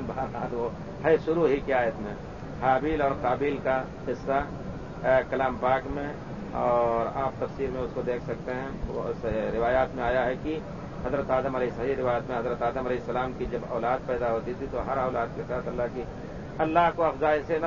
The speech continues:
نسل اس وقت مقصود تھی، تو ہر لڑکے کے ساتھ ایک لڑکی پیدا ہوتی، تو جو، جس لڑکی کے ساتھ لڑکا پیدا ہوا وہ دونوں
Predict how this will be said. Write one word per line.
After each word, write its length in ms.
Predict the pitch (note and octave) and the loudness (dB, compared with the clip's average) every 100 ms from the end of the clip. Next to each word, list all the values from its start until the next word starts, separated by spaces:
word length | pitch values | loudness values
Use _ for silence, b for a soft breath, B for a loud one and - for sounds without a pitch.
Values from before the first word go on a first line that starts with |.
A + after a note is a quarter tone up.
| D#3 - | -4 -4
نسل 280 | D3+ E3 C#3+ | -4 -2 -4
اس 160 | D3 | -2
وقت 200 | D#3+ D3+ | -2 -2
مقصود 400 | D3+ - D#3+ D#3+ | -4 -4 -2 -2
تھی، 180 | - E3+ - - - - - | 0 -2 -2 -8 -8 -8 2
تو 120 | D3+ C#3+ - | 4 4 2
ہر 120 | E3+ D#3 A#2 - | 2 2 -2 0
لڑکے 320 | C3 C#3 E3 D#3 | 0 2 0 0
کے 100 | D3 | 0
ساتھ 260 | D3 D3+ | 2 2
ایک 120 | C#3+ C3 | 2 0
لڑکی 260 | B2+ D#3 D3+ | -2 -2 0
پیدا 260 | D3+ D3 | 2 2
ہوتی، 340 | C#3+ D3 D#3+ E3 - - - - | 2 0 0 -2 -4 -8 -8 0
تو 120 | D#3 D3 - | 4 4 2
جو، 380 | D3 F3+ F3 C3+ - | 2 6 6 4 -2
جس 120 | D#3 E3+ D3 | -2 -2 0
لڑکی 420 | D3 C#3 D#3 F3+ D#3+ | 0 0 0 0 2
کے 140 | D3 C#3 | -2 2
ساتھ 440 | C3+ C3 B2+ C#3+ C3 C3+ B2 | 4 4 2 -2 -4 -4 0
لڑکا 340 | C3 C#3 D#3 D#3 | 2 2 0 4
پیدا 280 | D3+ D3 D3+ | 4 4 2
ہوا 300 | D3+ E3 D#3+ - | 4 2 2 2
وہ 140 | D#3+ | 2
دونوں 380 | D3 D3 D#3+ | 4 0 2